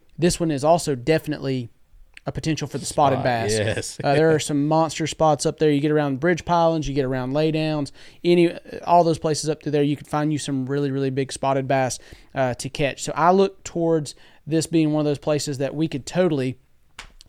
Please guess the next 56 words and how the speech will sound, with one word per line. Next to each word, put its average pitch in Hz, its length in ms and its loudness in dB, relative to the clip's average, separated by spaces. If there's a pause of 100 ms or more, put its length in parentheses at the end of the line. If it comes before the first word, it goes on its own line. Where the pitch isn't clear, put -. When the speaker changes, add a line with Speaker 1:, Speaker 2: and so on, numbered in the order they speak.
(180)
Speaker 1:
change 156 320 0
up, 143 260 0 (320)
uh, 135 240 2
all 165 180 8
of 147 80 2
our 131 100 2
big 151 240 2
bass 143 300 2
leaders 139 360 -2 (260)
at 131 160 -2
this 123 180 -4
time. 165 500 -2 (160)
Um, 131 500 -6
we 147 200 -4
kn-, 156 140 -2
we 160 100 0
know 165 120 4
that 147 100 0
the 139 80 -6
Winchesters 165 560 0
do 175 140 0
really 175 160 2
well 170 200 4
up 170 180 0
there. 170 380 0 (320)
I 123 120 -2
don't 147 160 -2
know 147 220 0
if, 123 160 -6
if 113 140 -8
Kevin's 175 340 2
gonna 160 180 -2
come 165 260 -4
join 170 300 2
us, 160 180 -2
if, 131 220 -8
if 151 140 -6
Kevin's 165 280 -2
gonna 165 180 -4
fish - 280 -6
with 165 160 -2
us. 156 160 -6 (300)
You 139 100 -4
know 143 120 0
that 120 120 -6
he's 170 240 -2
gonna 180 240 0
be 156 380 2
a 143 100 -6
force 165 300 -2
to - 60 -12
be 156 80 -2
reckoned 156 380 -2
with 156 180 -4
up 147 180 -6
there. 147 300 -2